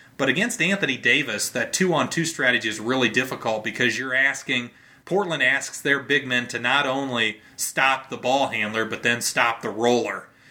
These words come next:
And with Anthony Davis's ability to catch the lob, that just makes it so difficult on that defender. And that's one of the, the big reasons why I like New Orleans, and that has shown to be pretty effective. And New,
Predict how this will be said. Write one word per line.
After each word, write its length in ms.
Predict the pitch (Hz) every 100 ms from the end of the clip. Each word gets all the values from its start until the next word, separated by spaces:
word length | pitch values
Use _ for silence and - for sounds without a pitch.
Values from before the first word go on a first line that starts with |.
| -
And 360 | 131 117 117 110
with 300 | 123 113 -
Anthony 320 | 156 156 139
Davis's 500 | 127 123 135 127 120
ability 540 | 107 101 127 127 117 110
to 100 | 104
catch 380 | - 151 -
the 80 | -
lob, 600 | 110 107 113 113 101 101 - -
that 180 | - 127
just 240 | 131 123
makes 400 | 123 120 120 -
it 180 | 120 110 - _ -
so 460 | - - 147 139
difficult 580 | 135 135 139 - 120 107
on 180 | 107 107
that 220 | 107 104
defender. 580 | - - 131 113 104 95 - - -
And 120 | 123
that's 180 | 156 127
one 180 | 139
of 60 | 131
the, 240 | 120 110 113
the 120 | 113
big 180 | 127 127
reasons 400 | 120 107 104 110
why 280 | 117 113
I 80 | 107
like 300 | 104 117 117
New 140 | 117 110
Orleans, 380 | 110 113 110
and 100 | 107
that 140 | 113 113
has 120 | 113
shown 340 | - 123 120
to 80 | 107
be 140 | 101 101
pretty 280 | - 127
effective. 540 | 107 - 135 - 107 101 - - -
And 100 | 113
New, 160 | 104